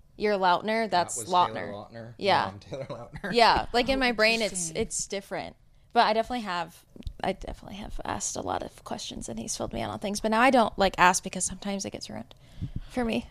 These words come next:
Speaker 1: I'm like, "I wanna live in this magical
Speaker 2: Really?
Speaker 1: land of
Speaker 2: I've
Speaker 1: things."
Speaker 2: said things that have ruined it for
Speaker 1: No,
Speaker 2: you?
Speaker 1: no, no, not, no, not. I just, I like to think
Speaker 2: She's
Speaker 1: it's
Speaker 2: also
Speaker 1: magical.
Speaker 2: annoyingly cool as a cucumber with stuff like this. Like, when we first started dating, like,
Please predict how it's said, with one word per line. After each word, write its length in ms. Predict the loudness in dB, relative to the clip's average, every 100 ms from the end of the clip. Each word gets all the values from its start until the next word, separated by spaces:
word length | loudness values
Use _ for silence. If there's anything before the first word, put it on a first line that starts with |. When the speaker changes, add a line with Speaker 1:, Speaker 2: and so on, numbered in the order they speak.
| -10
Speaker 1:
I'm 100 | -6
like, 180 | -4 -2
"I 40 |
wanna 180 | 0 0 2
live 160 | 0 0
in 60 | -2
this 140 | -2
magical 380 | -2 0 2 4
Speaker 2:
Really? 160 | 6 4
Speaker 1:
land 260 | 2 0
of 100 | 0 0
Speaker 2:
I've 60 | 0
Speaker 1:
things." 200 | 0 0
Speaker 2:
said 220 | -2 -4
things 240 | -6 -4
that 80 | -4
have 160 | -6 -4
ruined 320 | -4 -4 -4
it 80 | -6
for 140 | -6 2
Speaker 1:
No, 140 | 4
Speaker 2:
you? 60 | 6
Speaker 1:
no, 140 | 6
no, 300 | 6 6 4
not, 380 | 2 2 2 2
no, 260 | 4 4 4
not. 220 | 2 0 -6 -20 _ -2
I 60 | -2
just, 240 | 0 -2 2 4
I 80 | 6
like 240 | 4 0
to 100 | -6
think 360 | -6 -12 -4 -2
Speaker 2:
She's 120 | 0
Speaker 1:
it's 100 | 4
Speaker 2:
also 360 | 6 6 4 4
Speaker 1:
magical. 200 | 4 4
Speaker 2:
annoyingly 720 | 4 4 4 4 0 -2 -2
cool 360 | -2 0 2 4
as 80 | 2
a 40 | -2
cucumber 800 | -6 -6 -2 -2 0 0 0 -2
with 180 | -2 -2
stuff 400 | -2 2 2 2
like 200 | 0 0
this. 420 | 0 0 0 -6 -8 -16 -8 0
Like, 220 | 0 0
when 120 | -2
we 100 | -2
first 220 | 0 0 0
started 280 | 2 2 4
dating, 500 | 4 4 2 0 -2
like, 260 | -2 -4